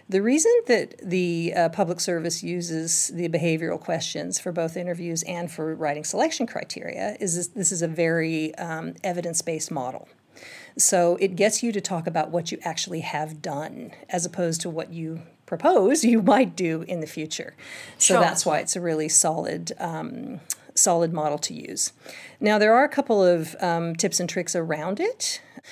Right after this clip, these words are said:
Speaker 1: So one of the things that's really important is that you pick a specific example.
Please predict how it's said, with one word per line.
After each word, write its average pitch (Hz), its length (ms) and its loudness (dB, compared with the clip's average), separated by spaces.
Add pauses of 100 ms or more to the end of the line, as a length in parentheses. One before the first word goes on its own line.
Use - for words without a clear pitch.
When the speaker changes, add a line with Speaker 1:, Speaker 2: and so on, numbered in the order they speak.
(340)
Speaker 1:
So 214 500 6
one 220 240 2
of 311 80 2
the 440 60 -2
things 262 260 2
that's 196 180 -4
really 180 200 2
important 175 420 -2
is 170 180 -2
that 175 140 0
you 185 120 -4
pick 175 220 -4
a 175 60 0
specific 170 840 2
example. 165 680 -6